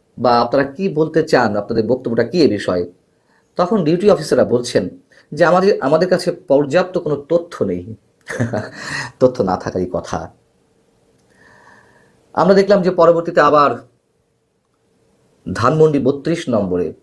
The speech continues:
আবারও অগ্নিসংযোগ করা হলো, ভাঙচুর করা হলো। এটি নিয়েও কোনো মন্তব্য নেই, তবে Facebook-এ নানান ধরনের লেখালেখি হচ্ছে তো এইসব ঘটনাকে কেন্দ্র করে। তার মধ্যে একজন একটি মন্তব্য করেছেন, অরিন নাম করে একজন।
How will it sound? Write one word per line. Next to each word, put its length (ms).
আবারও 380
অগ্নিসংযোগ 560
করা 180
হলো, 180
ভাঙচুর 420
করা 160
হলো। 280
এটি 160
নিয়েও 240
কোনো 140
মন্তব্য 400
নেই, 200
তবে 240
Facebook-এ 340
নানান 240
ধরনের 240
লেখালেখি 360
হচ্ছে 180
তো 100
এইসব 240
ঘটনাকে 360
কেন্দ্র 240
করে। 120
তার 240
মধ্যে 440
একজন 320
একটি 140
মন্তব্য 380
করেছেন, 480
অরিন 320
নাম 220
করে 120
একজন। 360